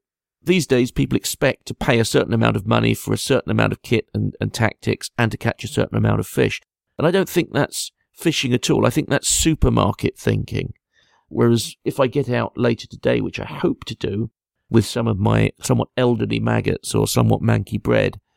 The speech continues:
and, uh, just sort of cast it into the Bristol Avon before the light goes, I can't guarantee I'll catch anything. I might get mullered by minnows, or I might have the odd chub. I might even catch a nice big two-pound roach. Who knows? But I love that uncertainty because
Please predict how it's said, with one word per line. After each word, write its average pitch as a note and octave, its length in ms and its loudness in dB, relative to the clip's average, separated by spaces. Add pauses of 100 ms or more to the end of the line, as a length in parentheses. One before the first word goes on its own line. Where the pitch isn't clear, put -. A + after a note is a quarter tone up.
(320)
and, G2+ 480 2
uh, G#2 180 2
just A2 260 -6
sort A2 140 -6
of - 60 -14
cast A#2+ 360 0
it A2 120 0
into A2+ 240 0
the A2+ 100 -4
Bristol A2+ 380 2
Avon G#2+ 280 0
before G#2+ 280 -2
the G#2+ 80 0
light A2+ 320 2
goes, G#2 320 -6 (340)
I G#3 80 2
can't A#2+ 300 0
guarantee G2+ 340 -4
I'll - 60 -2
catch - 340 -4
anything. A#2 420 -2
I A2 80 0
might A2 220 0
get B2 140 -2
mullered A#2 320 2
by A#2 100 2
minnows, A2+ 540 2
or A2+ 40 0
I A2 40 -2
might - 160 -4
have A2 120 -10
the A2 100 -2
odd G#2+ 160 -2
chub. A#2 360 0 (340)
I - 40 -12
might A2 160 -2
even G#2+ 160 -2
catch - 260 -2
a A2 60 2
nice A2+ 440 2
big A#2 220 0
two-pound C#3 500 0
roach. D3+ 280 0
Who B2+ 180 0
knows? A2 520 0 (500)
But A#2+ 200 0 (540)
I D3 40 2
love D#3+ 200 2
that D#3 160 0
uncertainty C#3 800 0
because - 420 0